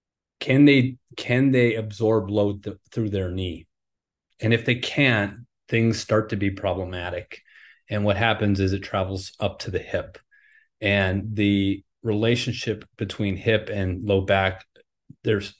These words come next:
they're so close in proximity, and there's so much, uh, interrelationship between these two junctions or complexes that if one goes south, the other one's gonna go very quickly. So an example would be, if you have low back pain,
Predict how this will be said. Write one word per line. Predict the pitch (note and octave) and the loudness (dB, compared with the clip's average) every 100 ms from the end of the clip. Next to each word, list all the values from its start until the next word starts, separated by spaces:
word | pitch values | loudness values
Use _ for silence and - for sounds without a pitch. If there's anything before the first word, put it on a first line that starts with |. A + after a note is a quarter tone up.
| - | -8
they're | A#2 | -4
so | G#2 - - B2+ | -4 -2 2 4
close | A#2 - G#2+ F#2+ F#2+ | 4 0 0 0 -2
in | G2+ | -8
proximity, | F#2+ F#2 - - G#2+ A2 A#2 | -6 -8 -8 -4 0 2 2
and | G#2 F#2+ | 2 0
there's | F#2 | -2
so | - - A2 | -6 -2 0
much, | A2 F#2+ F#2 - - - - - _ _ _ _ | 2 0 -2 -8 -16 -20 -20 -20 _ _ _ _
uh, | G#2 G2 F#2+ | -2 0 0
interrelationship | G2+ G#2+ G#2 G2 G2 G2+ - G#2+ G2 | 0 0 2 2 0 0 -4 -4 -6
between | F#2+ - G2 | -12 -6 -4
these | F2+ | -4
two | - G2 | -6 -4
junctions | G2+ G2+ - G2 F2+ | -2 -4 -4 -4 -4
or | |
complexes | F#2 G#2 G2+ G2+ F#2 - F#2 | -6 -6 -4 -2 -4 -4 -6
that | F#2 F#2 F2 - - _ _ _ | -2 -2 -2 -10 -20 _ _ _
if | A2 - | 0 0
one | G#2+ A#2+ B2 A#2+ | 2 4 6 8
goes | A2+ G#2 F#2+ - - _ | 6 4 0 -8 -14 _
south, | - - G#2+ F#2+ F#2 | -12 -2 0 0 0
the | G#2+ | -2
other | G2+ | 0
one's | G2 F#2+ | -2 -2
gonna | G2 F2 | -4 -4
go | F#2 | -4
very | F2+ F2+ | -2 -2
quickly. | - G2 F#2 F2 F2+ _ _ _ | -4 -10 -12 -14 -16 _ _ _
So | - A2+ | -10 -6
an | G2+ | -4
example | G2 G#2 G2+ G2+ G2 | -2 0 0 2 2
would | G2 F#2+ | 0 0
be, | F#2+ F#2 F2+ F2+ F2+ _ _ - _ _ | -2 -2 -6 -12 -14 _ _ -20 _ _
if | - | -4
you | A2+ | 0
have | G#2+ | 2
low | G#2+ | 2
back | G2+ A2 G#2+ | 2 0 0
pain, | - G#2 G2+ G2 | -2 -2 -2 -4